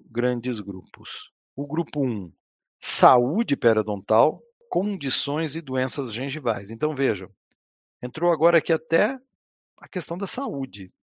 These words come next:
e as condições e doenças gengivais. Então, vamos ver essa história toda, como é que é. Ela, o grupo um, se subdivide em três. Saúde periodontal e gengival, tá falando sobre saúde.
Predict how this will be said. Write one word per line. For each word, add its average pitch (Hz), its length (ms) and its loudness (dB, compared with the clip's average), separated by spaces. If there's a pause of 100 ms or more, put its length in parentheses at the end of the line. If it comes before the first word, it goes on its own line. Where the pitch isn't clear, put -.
(340)
e 170 80 -2
as 175 120 -2
condições 165 840 -6 (360)
e 185 100 -6
doenças 156 540 -4
gengivais. 147 580 -6
Então, 160 160 0
vamos 180 200 -4
ver 143 160 0
essa 127 180 -6
história 123 320 -2
toda, 113 280 -10
como 131 160 -8
é 120 60 -8
que 107 140 -8
é. - 120 -8 (140)
Ela, 156 340 2 (200)
o 123 80 -10
grupo 156 420 -2
um, 190 220 -4 (260)
se - 260 -6
subdivide 123 1000 -6
em 143 340 -2 (420)
três. - 500 4 (640)
Saúde 131 520 4
periodontal 101 720 -2
e - 20 -14
gengival, 151 460 0
tá - 120 -8
falando 110 300 -6
sobre 104 180 -8
saúde. 160 520 -4